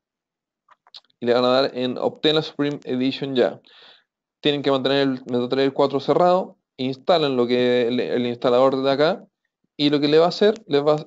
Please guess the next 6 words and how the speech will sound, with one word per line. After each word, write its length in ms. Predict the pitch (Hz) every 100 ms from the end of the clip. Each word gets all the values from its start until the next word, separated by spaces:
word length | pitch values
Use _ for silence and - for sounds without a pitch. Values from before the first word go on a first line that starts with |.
| _
instalar 760 | 139 139 - 151 156 196 220 - _ _ _ _
en 120 | 127
asesores 520 | 135 139 - 170 170
expertos 680 | 170 - 185 175 180 185 - _ _
una 240 | 147 151 147
zona 460 | - 175 170 180